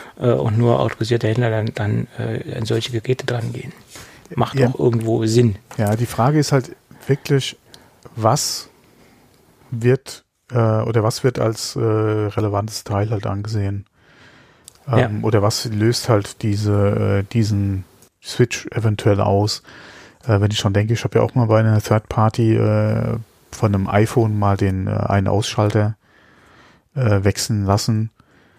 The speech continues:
Speaker 2: äh, der defekt war, äh,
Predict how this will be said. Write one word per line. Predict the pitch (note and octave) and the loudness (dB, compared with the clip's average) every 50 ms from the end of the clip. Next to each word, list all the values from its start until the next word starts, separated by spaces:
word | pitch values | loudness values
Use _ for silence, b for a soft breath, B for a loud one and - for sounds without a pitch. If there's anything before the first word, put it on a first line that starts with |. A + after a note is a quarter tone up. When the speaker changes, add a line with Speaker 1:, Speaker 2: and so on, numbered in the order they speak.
| b b b _ _ _ _ _ _ _ _ - - | b b b _ _ _ _ _ _ _ _ -6 -2
Speaker 2:
äh, | B2 A2+ G#2 | 0 2 2
der | F#2+ - G#2 | 4 2 4
defekt | G2 G#2 F#2+ - A2 - - - | 4 2 2 0 -2 -4 0 2
war, | A2+ G#2 G2+ G2+ G#2+ - | 2 4 4 2 2 0
äh, | A#2 A2 G#2 G#2 G#2+ G#2 G#2+ A2 G#2 G#2+ | 0 0 2 2 2 0 0 -2 -2 -4